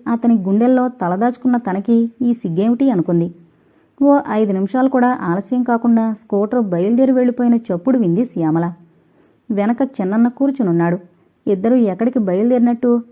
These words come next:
అనుకుంటూ చిన్న వదిన్ని వెతుక్కుంటూ బయలుదేరింది శ్యామల. వంటింట్లో వంటకాలకి మూతలు సర్దుతోంది చిన్న వదిన.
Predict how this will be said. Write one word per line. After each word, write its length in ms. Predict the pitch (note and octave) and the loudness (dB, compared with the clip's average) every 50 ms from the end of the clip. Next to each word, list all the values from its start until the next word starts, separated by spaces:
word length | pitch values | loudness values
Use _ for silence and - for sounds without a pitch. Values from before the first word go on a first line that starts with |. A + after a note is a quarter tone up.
| _ | _
అనుకుంటూ 560 | G#3+ G3+ G3+ G3+ - F#3+ F3 F3 F3+ F#3 A3+ C4 | -4 -2 -2 -2 -2 -4 -2 -2 -2 -2 -2 -2
చిన్న 340 | B3+ - - F#3+ F#3 G3+ | -4 -6 -6 -4 -4 -2
వదిన్ని 360 | A3 A#3 A#3 A3+ B3 B3 A#3+ A#3 | 0 0 2 2 4 4 4 2
వెతుక్కుంటూ 640 | G3 F3 F3 E3+ A#3 A3+ - B3+ B3 A#3+ B3+ B3 | 0 -2 -2 -4 -4 -2 0 -2 0 2 0 0
బయలుదేరింది 640 | G#3+ G3 F3 F3 F3 F3 E3 E3 D#3 E3+ F#3 A3+ C4 | 0 0 0 0 0 0 -2 0 0 0 0 0 -2
శ్యామల. 480 | B3+ - F#3+ D#3+ D#3 E3 E3 E3+ F3 E3+ - - _ _ _ _ _ _ _ _ _ _ - | -2 -2 -2 0 0 0 0 -2 -4 -6 -12 -20 _ _ _ _ _ _ _ _ _ _ -4
వంటింట్లో 640 | A3+ A3 G#3+ A3 A3+ C4+ C4+ C4 B3+ C4 B3 B3+ B3+ | -4 -2 0 0 2 4 4 4 4 4 2 2 2
వంటకాలకి 640 | A#3 G3 F3 F3 F3 A3+ A3+ - B3 B3 B3+ A#3+ B3+ | 0 0 0 -2 -2 -2 -2 -2 0 0 0 0 0
మూతలు 380 | A3+ F#3 F3 F#3+ G#3+ C4 C4 C4 | 0 0 0 -2 0 0 0 0
సర్దుతోంది 600 | B3 - G3+ E3+ E3+ D#3+ - E3+ E3 E3+ G3+ C4 | 0 0 -2 -2 -2 -4 -2 -2 0 0 0 -2
చిన్న 300 | B3+ - - E3+ F3 F3+ | -2 -4 -4 -4 -2 -2
వదిన. 320 | F3+ F3 E3+ E3 E3 - | -2 0 0 0 0 -2